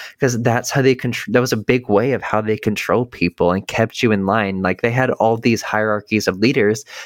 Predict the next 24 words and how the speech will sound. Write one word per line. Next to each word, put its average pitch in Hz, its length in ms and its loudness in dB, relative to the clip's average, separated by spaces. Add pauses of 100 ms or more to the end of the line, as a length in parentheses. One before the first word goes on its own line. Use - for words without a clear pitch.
(120)
but 120 140 0
in 117 100 -2
addition 113 640 0
to - 140 -6
that, 95 260 0
they 113 100 2
had 110 260 -2
their 110 160 2
little 104 200 2
minions 101 540 -2 (380)
who 123 160 -2
would 113 160 2
be 104 160 2
watching 92 760 -2 (280)
and 104 160 -4
couldn't 104 400 -4
wait 98 640 -2
to - 100 -6
snitch 90 560 -2 (180)
and 101 120 -4
get 104 160 -2
someone 92 460 -2
in 92 140 -10
trouble. 87 480 -2